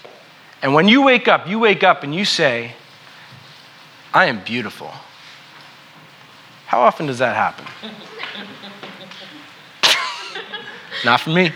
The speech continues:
How often do you wake up, furthermore, and say, "I am beautiful. Not only I am beautiful, but I am loved"? People wake up and say that. And further, furthermore,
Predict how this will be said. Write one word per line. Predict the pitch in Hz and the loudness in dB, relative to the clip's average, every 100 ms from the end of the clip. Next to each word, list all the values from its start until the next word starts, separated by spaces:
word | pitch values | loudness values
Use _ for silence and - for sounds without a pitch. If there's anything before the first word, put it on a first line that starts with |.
| - - - - - - - - - - | -8 -18 -20 -18 -14 -12 -12 -10 -8 2
How | 294 | 4
often | 311 285 | 4 2
do | |
you | 277 | 4
wake | 247 247 | 4 6
up, | 220 196 - | 4 4 4
furthermore, | 247 214 190 165 196 - - | 4 4 2 2 2 -2 -2
and | 180 | 2
say, | 220 | 6
"I | 220 277 | 6 6
am | 254 | 6
beautiful. | 233 226 196 | 4 4 4
Not | 220 285 | 4 4
only | 262 | 4
I | 233 214 | 6 4
am | 156 | 4
beautiful, | 226 220 160 151 - - | 2 2 0 -2 -2 -10
but | 151 165 | 4 6
I | 185 214 | 8 6
am | 165 143 135 | 4 0 4
loved"? | 147 117 98 - - - _ _ _ _ - | 4 4 -2 -18 -20 -20 _ _ _ _ -20
People | 165 123 | -12 -6
wake | 123 123 | -4 -2
up | 127 | -2
and | 104 | -4
say | - 98 | -8 -4
that. | 98 98 - - - - - - - - - - - - | 2 2 0 -8 -20 -20 -20 -20 -20 -20 -20 -20 -20 -8
And | 139 | -6
further, | - 196 156 | 2 2 2
furthermore, | - 277 185 139 120 | 4 4 4 -2 -8